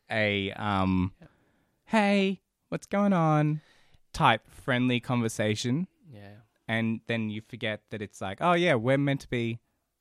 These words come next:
Speaker 1: trying to find an actual real
Speaker 2: Yeah.
Speaker 1: world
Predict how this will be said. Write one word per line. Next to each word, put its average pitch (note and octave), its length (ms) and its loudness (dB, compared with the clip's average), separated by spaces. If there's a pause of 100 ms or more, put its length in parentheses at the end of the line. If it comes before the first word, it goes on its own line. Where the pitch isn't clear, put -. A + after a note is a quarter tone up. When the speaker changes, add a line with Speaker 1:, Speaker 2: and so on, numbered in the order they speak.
(580)
Speaker 1:
trying A#2 300 0
to A2 260 -2
find A#2 440 0 (100)
an A#2 180 -4
actual A2+ 600 -6
real G#2 260 -2
Speaker 2:
Yeah. A2+ 80 0
Speaker 1:
world G2+ 480 -2